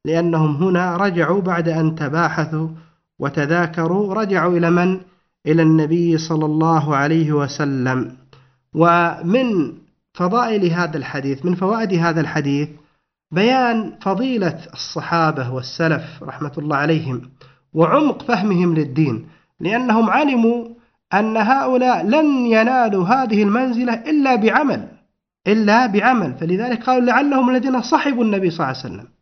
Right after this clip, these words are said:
أو ولدوا في الإسلام". أما الأشخاص أو الذوات فلا قيمة لها شرعًا إن لم تكن مما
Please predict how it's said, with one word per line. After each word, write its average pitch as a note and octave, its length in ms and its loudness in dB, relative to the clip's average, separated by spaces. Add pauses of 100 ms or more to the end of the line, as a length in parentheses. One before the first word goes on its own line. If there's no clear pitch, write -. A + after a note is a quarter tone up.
أو A3 160 4
ولدوا D4 260 4
في A3 80 0
الإسلام". E3 480 -4 (640)
أما B3+ 420 2
الأشخاص F3+ 800 -2 (100)
أو E3+ 160 0
الذوات C#3 640 -2 (720)
فلا - 1400 -2
قيمة G3 400 0
لها D#3 240 0
شرعًا D3+ 640 0 (260)
إن E3 280 0
لم D#3 400 -2 (380)
تكن D3+ 500 -2
مما D3 600 -2